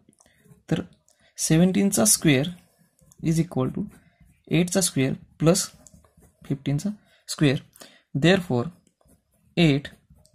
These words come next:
फिफ्टीन, सेव्हन्टीन is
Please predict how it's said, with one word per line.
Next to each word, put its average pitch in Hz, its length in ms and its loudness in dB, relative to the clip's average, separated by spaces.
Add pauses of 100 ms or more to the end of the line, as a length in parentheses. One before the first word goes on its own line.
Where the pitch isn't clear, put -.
(380)
फिफ्टीन, 160 500 -2 (540)
सेव्हन्टीन 147 560 0 (840)
is 147 220 2